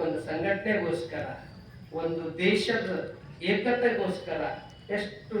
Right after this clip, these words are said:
ಚಲೋ ಸಂಘಟನೆ ಮಾಡಿದ್ರು. ಆದ್ರೆ ಇವತ್ತು ಅದು ಕಲುಷಿತ ಆಗ್ತಾ ಇದೆ, ಅದು ಆಗಬಾರ್ದು. ಇಲ್ಲಿ ನಾಳೆ ಬಸವ ಪಂಚಮಿ, ಏನು ಬಸವಣ್ಣವ್ರ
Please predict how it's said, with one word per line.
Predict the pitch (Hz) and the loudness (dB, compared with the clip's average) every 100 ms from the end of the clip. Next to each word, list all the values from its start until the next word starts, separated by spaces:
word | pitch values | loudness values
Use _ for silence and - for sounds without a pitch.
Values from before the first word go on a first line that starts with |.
| 190 - | -2 -2
ಚಲೋ | 190 226 226 233 226 | 4 6 6 4 2
ಸಂಘಟನೆ | 180 170 165 160 - | 2 0 0 0 0
ಮಾಡಿದ್ರು. | - - - - - - - - | -2 -6 -8 -12 -18 -20 -18 -4
ಆದ್ರೆ | 151 156 165 | 2 2 2
ಇವತ್ತು | 165 170 170 208 233 - - - - - | 0 -2 -2 -2 0 0 -4 -10 -18 -12
ಅದು | 147 147 - | -8 -8 -4
ಕಲುಷಿತ | 160 185 - 254 247 | -2 0 -2 -4 -4
ಆಗ್ತಾ | 202 - - - | -4 -4 -8 -12
ಇದೆ, | - - - - - - - | -12 -14 -18 -20 -20 -20 -16
ಅದು | - 156 156 - - | -4 -2 -2 -6 -8
ಆಗಬಾರ್ದು. | 151 156 156 156 156 - - - - 156 | -4 -4 0 0 -2 -6 -14 -20 -14 -10
ಇಲ್ಲಿ | 151 156 160 151 151 - - - - - - - - - - - - - 151 | -6 -2 0 0 -2 -6 -14 -20 -20 -20 -20 -18 -20 -20 -20 -20 -20 -14 -2
ನಾಳೆ | 151 170 180 180 180 | 6 8 8 8 4
ಬಸವ | - 196 196 | 4 6 6
ಪಂಚಮಿ, | 190 170 170 170 160 151 - - - - - - - - - - | 6 2 0 0 0 -2 -4 -12 -20 -20 -20 -20 -20 -20 -18 -2
ಏನು | 180 190 185 | 2 4 2
ಬಸವಣ್ಣವ್ರ | 208 - 190 196 202 | 2 0 2 4 6